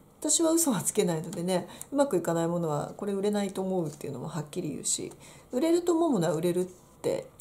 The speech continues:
言いますけれどもね、まあ、確かにその一言があると後押しをもらって前に進もうっていう気持ちにはなるのかもしれませんが、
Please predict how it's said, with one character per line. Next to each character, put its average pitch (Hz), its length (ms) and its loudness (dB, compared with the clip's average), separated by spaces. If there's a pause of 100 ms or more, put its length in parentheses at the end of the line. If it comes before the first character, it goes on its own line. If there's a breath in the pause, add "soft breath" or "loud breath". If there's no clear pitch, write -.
言 175 80 -4
い 185 40 -2
ま 202 140 -2
す - 120 -2
け - 100 -10
れ - 80 -8
ど 147 100 -8
も 175 120 -6
ね、 196 180 -4 (240 loud breath)
ま 269 80 4
あ、 269 60 2
確 330 240 4
か 302 100 0
に 269 80 2
そ 247 140 0
の 254 100 0
一 277 160 -4
言 202 240 0
が 170 100 4
あ 170 60 4
る 170 80 -2
と 196 420 0 (260 loud breath)
後 208 240 4
押 208 80 4
し 175 120 2
を 147 60 0
も 147 100 2
ら 160 120 2
っ 151 60 -8
て 147 320 2
前 185 200 2
に 160 80 -2
進 170 240 0
も 170 120 -2
う - 20 -6
っ - 40 -8
て - 100 -10
い - 40 -4
う - 40 -8
気 - 140 -10
持 196 100 -4
ち 208 140 -4
に 208 80 0
は 165 80 -2
な 180 160 -2
る 180 80 -6
の 180 80 -8
か - 140 -10
も 208 100 -8
し - 100 -6
れ 196 60 -10
ま 190 160 -10
せ - 160 -10
ん 202 100 -8
が、 170 280 -6